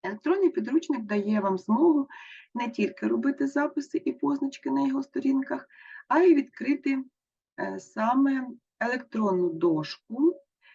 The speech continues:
на якій ви можете зробити додаткові пояснення або запропонувати це зробити дітям. Е, про,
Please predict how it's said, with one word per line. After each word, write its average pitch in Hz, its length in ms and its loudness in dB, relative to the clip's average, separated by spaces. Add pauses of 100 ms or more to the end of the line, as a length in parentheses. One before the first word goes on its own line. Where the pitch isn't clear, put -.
(140)
на 208 140 2
якій 208 400 -2
ви 202 100 -2
можете 185 420 -2
зробити 190 460 -2
додаткові 175 600 -2
пояснення 247 920 -2
або 247 540 0
запропонувати 190 1160 -6
це 190 220 -8
зробити 170 680 -6 (100)
дітям. 156 520 -14 (1300)
Е, 185 320 -2
про, 302 640 0